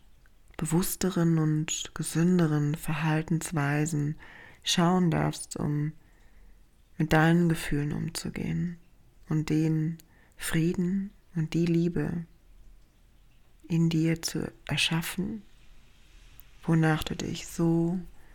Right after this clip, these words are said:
sehr sehnst. Ich bin so unfassbar dankbar, dass du Teil dieses Podcasts bist und dass du heute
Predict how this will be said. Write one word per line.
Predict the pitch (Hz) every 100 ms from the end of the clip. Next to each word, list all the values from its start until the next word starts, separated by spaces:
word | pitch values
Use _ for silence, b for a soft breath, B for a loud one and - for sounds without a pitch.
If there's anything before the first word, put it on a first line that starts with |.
| b b b -
sehr | - - - 151
sehnst. | 160 - 156 160 165 - - - - - - - - - - - 165
Ich | -
bin | - 170 160 160
so | 147 180 214 220 -
unfassbar | 196 202 202 165 - 170 160
dankbar, | 160 160 165 - - 175
dass | 156 -
du | - 160 160 160 160 - - - - - - - - -
Teil | - 165 170 185 185
dieses | 170 170 170
Podcasts | - 156 - - 147 156 - -
bist | - - - -
und | 160 165
dass | 160 160
du | - 165
heute | 170 165 170 160